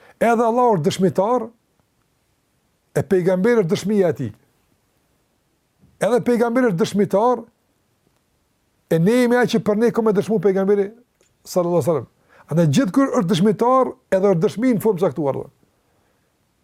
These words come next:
Edhe ne jemi dëshmitar të Allahut në tokë. Ne dëshmojmë se Allahu është la ilaha illallah. Pa gjithçka hin këtu. Shiko, Allahu betohet në krejt çka ka. Në tërë atë që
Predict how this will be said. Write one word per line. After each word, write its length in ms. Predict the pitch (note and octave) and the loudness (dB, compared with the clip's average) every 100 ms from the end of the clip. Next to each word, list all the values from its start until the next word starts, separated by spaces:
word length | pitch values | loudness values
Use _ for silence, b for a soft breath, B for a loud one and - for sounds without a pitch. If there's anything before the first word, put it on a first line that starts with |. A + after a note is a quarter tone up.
| _ _ _ _ _ _ _ _ _ _ _ _ _ D#3+ | _ _ _ _ _ _ _ _ _ _ _ _ _ -4
Edhe 140 | G3 | 0
ne 80 | B3 | 2
jemi 140 | B3 F#3 | 2 2
dëshmitar 560 | G#3 G3+ G#3+ B3 A#3 A3+ | 0 0 0 0 0 0
të 80 | |
Allahut 440 | G#3 A3+ A#3+ A#3 - | 0 2 2 0 -4
në 120 | F3 | -2
tokë. 320 | A3 E3 - - _ _ - | 0 0 -4 -20 _ _ -2
Ne 100 | D#3+ C3+ | 0 0
dëshmojmë 640 | F3 - F#3+ C#4 D4+ B3 - _ _ _ _ _ _ - | -2 0 2 2 0 -4 -14 _ _ _ _ _ _ -6
se 100 | F#3+ | -2
Allahu 360 | F3+ G#3+ A#3 G3+ | 0 2 2 0
është 140 | F3+ | 2
la 100 | A3 A3 | 2 2
ilaha 300 | G3+ G#3 F3+ | 0 2 2
illallah. 380 | F#3 E3+ D3+ - _ _ _ _ _ _ _ _ | 0 -2 -4 -10 _ _ _ _ _ _ _ _
Pa 140 | - C#3 | -10 -2
gjithçka 500 | C4 C#4 - A3+ G3 | 0 0 -2 0 0
hin 100 | E3+ | -2
këtu. 160 | A2 - - _ _ _ - | -4 -6 -6 _ _ _ -14
Shiko, 220 | C3 F#3+ | -6 0
Allahu 300 | E3 A3 G#3+ D#3+ | 2 2 2 0
betohet 400 | F3+ B3 A3 E3 | 0 0 0 -4
në 80 | C3 | -2
krejt 280 | A3 F#3 - | 0 0 -2
çka 120 | F3 | -4
ka. 160 | D#3+ G#2+ - _ b b b C#3 | -2 -6 -8 _ b b b -6
Në 140 | B2+ | -2
tërë 220 | C4+ D4 A#3 | -2 0 -2
atë 120 | |
që 100 | - | -2